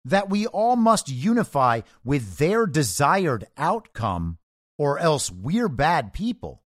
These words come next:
that's going to be the last thing I do. We have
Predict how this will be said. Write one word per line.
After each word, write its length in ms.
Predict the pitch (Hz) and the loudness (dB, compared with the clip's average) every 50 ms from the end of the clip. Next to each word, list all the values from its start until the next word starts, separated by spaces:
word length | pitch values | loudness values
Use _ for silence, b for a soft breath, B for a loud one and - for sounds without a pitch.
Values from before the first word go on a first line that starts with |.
| _ _ b b b b b b b | _ _ b b b b b b b
that's 400 | 104 104 156 214 254 226 - - | -4 2 4 4 4 2 0 0
going 340 | - 226 240 254 240 220 185 | 2 2 2 4 2 0 0
to 100 | - 208 | 0 -2
be 240 | 185 143 196 208 196 | 0 0 0 0 0
the 200 | 147 127 185 185 | 2 2 2 2
last 460 | 170 165 170 170 165 165 160 147 - | 2 0 0 0 0 0 0 -2 -4
thing 320 | - - - 160 151 143 135 | -6 -8 -6 -4 -2 -2 0
I 160 | 120 117 113 | 0 -2 -2
do. 460 | 98 90 156 190 202 156 98 65 - _ _ _ _ _ _ _ | -2 -2 -2 0 0 -2 -2 -6 -10 _ _ _ _ _ _ _
We 180 | - 127 175 190 | -2 0 2 2
have 280 | 185 196 214 202 156 | 4 2 2 0 -2